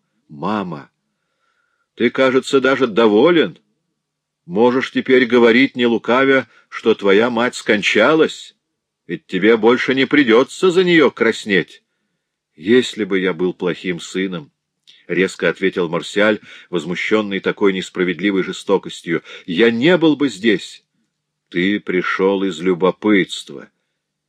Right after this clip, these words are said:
"Я пришёл, чтобы повиноваться вам". "Ах, если бы я следовала твоим советам, Марсиаль, вместо того, чтобы слушаться приказаний нашей матери,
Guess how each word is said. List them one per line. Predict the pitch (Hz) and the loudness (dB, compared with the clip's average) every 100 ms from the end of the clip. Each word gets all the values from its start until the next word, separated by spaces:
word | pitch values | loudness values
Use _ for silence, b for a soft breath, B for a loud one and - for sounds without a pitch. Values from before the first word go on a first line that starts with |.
| _ | _
"Я | 80 | -18
пришёл, | - 90 - 101 92 | -10 -10 -4 -2 -4
чтобы | - 95 90 | -4 -4 -4
повиноваться | - 98 92 95 101 110 98 - 82 | -4 -2 -2 0 0 -2 -4 -8 -8
вам". | 82 76 - _ _ _ _ _ _ _ | -6 -8 -14 _ _ _ _ _ _ _
"Ах, | 139 151 147 - - | 0 2 2 0 -6
если | 107 127 127 - 117 | -2 2 2 0 -2
бы | 113 117 | 0 2
я | 113 | 0
следовала | 107 - 107 117 107 101 101 95 | -2 -4 0 0 0 -2 -2 -4
твоим | 98 98 101 110 98 | -2 -2 0 -4 -6
советам, | - 95 98 107 98 92 | -2 -2 2 0 -2 -6
Марсиаль, | 87 87 - - 87 98 101 87 - _ b b b b | -4 -8 -8 -6 -4 -4 -4 -6 -10 _ b b b b
вместо | 76 92 98 107 | -6 -4 -4 -4
того, | 92 101 104 | 0 2 2
чтобы | - 104 95 | 0 -4 -4
слушаться | - 101 107 107 - 95 | -6 -6 -4 -6 -6 -6
приказаний | - 123 98 85 110 110 104 | -4 -2 -2 0 0 0 -2
нашей | 107 117 - 104 | -2 -2 -4 -4
матери, | 113 127 117 110 95 | -2 -4 -4 -4 -4